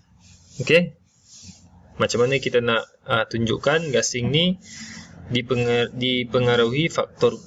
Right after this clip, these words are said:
putarannya oleh sesuatu. Okey. Yang pertama, alatan dan bahan apa? Mestilah gasing, kan? Yang kedua, tali. Mungkinlah.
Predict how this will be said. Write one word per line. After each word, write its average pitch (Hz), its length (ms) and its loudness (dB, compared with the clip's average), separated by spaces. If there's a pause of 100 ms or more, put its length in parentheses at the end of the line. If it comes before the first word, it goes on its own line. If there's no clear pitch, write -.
(180)
putarannya 117 560 2
oleh 135 160 2
sesuatu. 139 560 0 (1400)
Okey. 113 240 0 (720)
Yang 113 160 0
pertama, 135 400 2
alatan 135 240 0
dan 135 160 2
bahan 151 240 6
apa? 139 400 0
Mestilah 107 320 -6
gasing, 147 400 2
kan? 135 160 2 (320)
Yang 110 240 -2
kedua, 160 400 4 (1800)
tali. 113 480 -2 (320)
Mungkinlah. 117 560 0